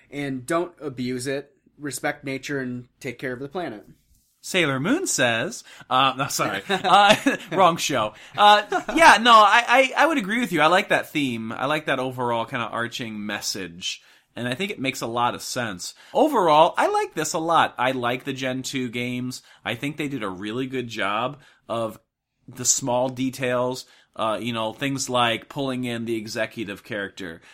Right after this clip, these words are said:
Speaker 1: Mm-hmm.
Speaker 2: um, you know, pulling in the idea of, you know, Lance being there as part of this, and tying that back in with episode three, where we just saw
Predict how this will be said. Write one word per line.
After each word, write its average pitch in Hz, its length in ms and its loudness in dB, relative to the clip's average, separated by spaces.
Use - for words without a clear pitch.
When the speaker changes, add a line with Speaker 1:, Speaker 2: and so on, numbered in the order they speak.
Speaker 1:
Mm-hmm. 131 160 -12
Speaker 2:
um, 101 420 -2
you 110 120 -8
know, 104 180 -4
pulling 143 400 -6
in 127 400 -6
the 123 200 -4
idea 120 360 -4
of, 110 460 -4
you 104 80 -12
know, 101 100 -8
Lance 113 480 -6
being 107 340 -8
there 104 220 -6
as 98 100 -8
part 104 300 -6
of 98 100 -12
this, 98 280 -10
and 156 100 -10
tying 233 340 -2
that 202 220 -2
back 143 280 2
in 170 320 -8
with 127 180 -6
episode 143 480 -6
three, 160 460 -8
where 113 180 -6
we 123 100 -2
just 139 240 -8
saw 156 420 2